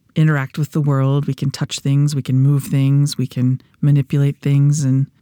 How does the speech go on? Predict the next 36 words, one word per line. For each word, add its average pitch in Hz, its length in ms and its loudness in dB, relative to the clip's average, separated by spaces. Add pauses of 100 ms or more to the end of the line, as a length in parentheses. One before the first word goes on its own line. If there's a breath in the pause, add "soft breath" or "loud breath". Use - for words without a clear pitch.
create 143 420 -2
things 135 360 0
with 135 200 -4
them. 135 320 0 (840 loud breath)
And 151 180 2
she - 140 -2
got 151 240 -2
back 160 240 -6
to 160 100 -4
me 147 440 2 (240)
that 135 560 -4 (420)
she's 170 240 -2
always 151 240 0
had 151 160 -4
a 135 60 -2
thing 175 320 2
for 139 160 -6
hands. 135 680 -2 (240)
She 151 680 0
says 151 300 -2
it's 151 180 -4
the 160 80 0
most 151 260 2
attractive 156 560 -6
part 156 200 -4
of 151 80 -4
a 143 80 -2
man 147 300 2
for 143 180 -4
her, 123 380 -4 (160)
especially 151 480 -2
when 143 220 2
they 135 240 0
gesture 143 420 -6
a 139 80 -4
lot. 139 320 -2